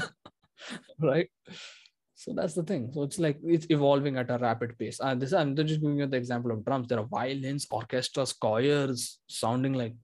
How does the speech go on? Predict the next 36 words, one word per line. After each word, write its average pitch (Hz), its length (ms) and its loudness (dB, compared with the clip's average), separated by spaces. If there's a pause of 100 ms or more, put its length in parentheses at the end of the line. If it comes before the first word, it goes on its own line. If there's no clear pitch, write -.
(280)
completely 127 480 -2
crazy 123 420 -2
and 123 240 -4
real, 135 280 0 (240)
which, 123 480 -8
like, 120 200 -10
you 117 60 -4
know, 165 300 -6
the 139 180 -2
sky's 135 360 2
the 123 60 0
limit. 123 360 0 (1000)
So 127 460 -2 (140)
music 143 240 2
industry 127 420 -2
is 123 140 -6
evolving. 123 480 -2 (640)
You 139 160 4
can 117 260 -2
c-, - 80 -14 (240)
compose, 165 680 4 (260)
learn 143 240 2
how 139 180 0
to 131 160 -2
do 127 200 2
anything, 143 560 0 (100)
whatever 123 320 0
you 113 160 -2
want 127 360 -2
through 127 140 -2
books. 139 460 -2
I 165 60 4
actually 202 640 0
had 135 320 2
one 143 220 2
mentor 120 480 0